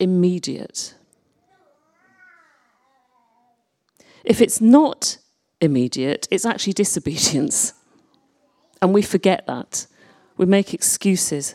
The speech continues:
to ourselves. 'Cause like Gideon, you and I are also designed to set people free. We don't think of ourselves like that, but we are.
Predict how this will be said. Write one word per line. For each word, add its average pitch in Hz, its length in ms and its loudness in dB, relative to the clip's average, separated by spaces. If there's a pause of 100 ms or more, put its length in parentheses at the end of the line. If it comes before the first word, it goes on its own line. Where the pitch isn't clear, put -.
to - 140 -2
ourselves. 135 600 -4 (1700)
'Cause 240 300 4 (180)
like 262 260 0
Gideon, 170 580 4
you 247 220 -2
and 240 120 4
I 208 420 0
are 196 200 -2
also 247 320 2
designed 196 460 0
to 175 80 -2
set - 280 0
people 202 300 4
free. 143 520 0 (1600)
We 196 120 2
don't 262 260 4 (100)
think 269 260 2
of 196 100 2
ourselves 135 400 -2
like 123 160 -4
that, 131 200 -6 (520)
but - 160 0
we 220 120 6
are. 262 380 0